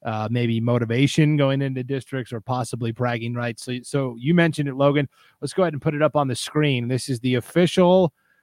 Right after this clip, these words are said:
one A D two District three or Long Pin Con. Here's the thing. All year long, we call it the Long Pin Conference, and then we get to districts, and all of a sudden it's not the Long Pin Tournament. It's the one A D two District three Tournament.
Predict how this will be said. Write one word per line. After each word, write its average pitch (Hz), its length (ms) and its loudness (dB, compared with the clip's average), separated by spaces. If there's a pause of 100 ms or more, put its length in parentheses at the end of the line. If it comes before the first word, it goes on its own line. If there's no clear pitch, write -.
(120)
one 143 320 2
A 160 180 4
D 147 280 0
two 156 180 2
District 147 420 -2
three 131 300 -2
or 120 160 0
Long 131 480 2
Pin 123 300 -2
Con. 123 180 -2 (280)
Here's 302 180 6
the 202 80 2
thing. 143 300 0
All 214 260 8
year 214 200 8
long, 175 280 4
we 139 80 0
call 160 200 2
it 156 60 -4
the 139 80 -2
Long 147 380 0
Pin 113 280 -4
Conference, 117 580 -6
and 131 80 -2
then 170 80 0
we 190 60 2
get 170 160 0
to 139 80 -10
districts, 131 540 -4
and 135 80 -6
all 135 40 -2
of 135 40 -4
a 120 40 -6
sudden 139 140 -2
it's 127 100 -4
not 208 120 0
the 131 80 -6
Long 139 360 0
Pin 117 260 -4
Tournament. 127 400 -4
It's 123 200 -6
the 127 100 -14
one 151 240 2
A 196 200 2
D 170 240 -2
two 175 300 4
District 151 480 -4
three 147 260 -2
Tournament. 113 500 -8